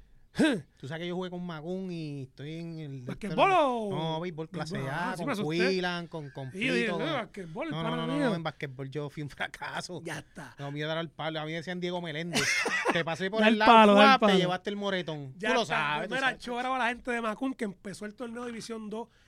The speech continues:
Speaker 1: el lunes. Chorao al corillo de La Bóveda. Que, oye, esta gente repartió la sortija de campeón, algo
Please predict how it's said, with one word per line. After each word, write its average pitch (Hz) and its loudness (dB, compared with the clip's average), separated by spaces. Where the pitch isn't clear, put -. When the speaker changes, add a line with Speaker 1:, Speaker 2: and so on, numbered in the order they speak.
Speaker 1:
el 277 0
lunes. 240 6
Chorao 196 -8
al 202 -10
corillo 208 -10
de 208 -8
La 202 -8
Bóveda. 226 -4
Que, 208 -6
oye, 233 0
esta 202 -8
gente 220 -10
repartió 214 -8
la 220 -8
sortija 196 -8
de 214 -8
campeón, 208 -8
algo 180 -6